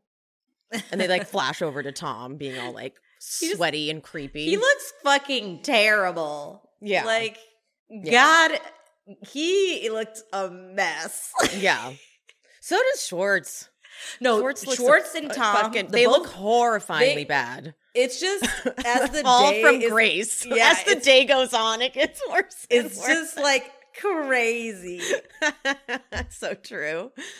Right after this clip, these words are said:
Speaker 1: Uh, okay, Andy asks how she f-, how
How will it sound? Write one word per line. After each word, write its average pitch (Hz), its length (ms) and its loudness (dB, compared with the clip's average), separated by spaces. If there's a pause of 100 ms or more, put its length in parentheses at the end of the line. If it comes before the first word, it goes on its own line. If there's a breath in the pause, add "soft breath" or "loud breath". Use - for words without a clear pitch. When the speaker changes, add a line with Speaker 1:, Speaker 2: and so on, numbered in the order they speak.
(720 loud breath)
Speaker 1:
Uh, 202 380 0
okay, 202 340 0
Andy 370 460 4
asks - 640 -6
how 190 220 -4
she 202 240 -8 (140)
f-, - 80 -6
how 196 160 -4